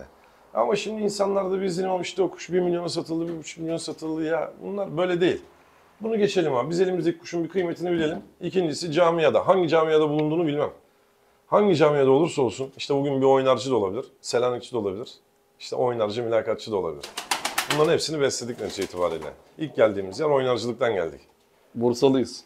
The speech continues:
Speaker 1: Bursalıyız.
Speaker 2: Ben de ilk oynarla
Speaker 1: Lütfen
Speaker 2: başladım.
Speaker 1: buradan benim camiaya sesleneceğim yani tüm kanatlı hayvanlar camiasına ses-, birbirimize karşı saygılı olalım abi. En önemlisi saygı. Sonra birbirimizi zamanla severiz zaten.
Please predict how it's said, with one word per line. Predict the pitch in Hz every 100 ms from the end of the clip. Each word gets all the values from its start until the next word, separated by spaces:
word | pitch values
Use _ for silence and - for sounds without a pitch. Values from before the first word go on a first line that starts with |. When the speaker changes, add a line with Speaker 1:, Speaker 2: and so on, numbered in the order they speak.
| -
Speaker 1:
Bursalıyız. | 110 151 - 107 78 - -
Speaker 2:
Ben | 208 131
de |
ilk | 123 117 -
oynarla | 117 117 110
Speaker 1:
Lütfen | 107 110
Speaker 2:
başladım. | 127 - 180
Speaker 1:
buradan | 160 135 143
benim | 139 139
camiaya | 135 156 135 127 123 120
sesleneceğim | - 123 - 117 110 107 107
yani | 98 101 -
tüm | 151 139 104 - _
kanatlı | - 110 110 -
hayvanlar | 110 107 104 101 95 80 - _ _ _ _ -
camiasına | 113 107 104 92 107
ses-, | 104 - - _ _
birbirimize | 185 147 135 123 120
karşı | 127 120
saygılı | 123 110 104
olalım | 95 82 78
abi. | 71 67 - _ _ _ _ _ _
En | - 165
önemlisi | 135 120 113 113
saygı. | 107 95 76 - _ _
Sonra | - 185 175
birbirimizi | 160 160 165 147
zamanla | 156 160 156
severiz | - 139 139 104
zaten. | 90 82 76